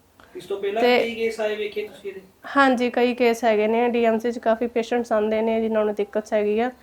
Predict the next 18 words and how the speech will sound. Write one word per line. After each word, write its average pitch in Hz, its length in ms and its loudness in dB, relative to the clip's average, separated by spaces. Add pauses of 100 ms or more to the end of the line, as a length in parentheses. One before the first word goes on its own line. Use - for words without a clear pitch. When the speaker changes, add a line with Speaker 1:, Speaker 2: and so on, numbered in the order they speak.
(560)
Speaker 2:
ਤੇ 226 240 4
ਅਗਾਂਹ 262 320 4
ਅਗਾਂਹ 262 220 4
ਇਹ 262 80 4
ਦਿੱਕਤਾਂ 240 380 4
ਵੱਧਦੀਆਂ 240 500 4
ਵੀ 247 220 2
ਆ। 233 180 4 (380)
ਹੁਣ 233 220 2
ਇਹਦਾ 233 200 4
ਫੈਰਟਿਨ 233 480 4
ਵਧਿਆ 240 280 4
ਹੋਇਆ 240 140 6
ਸੀ, 240 140 -2
ਡਾਕਟਰ 226 340 2
ਨੇ 233 100 2
ਇਹਦੀ 233 180 2
ਗੋਲੀ 226 420 2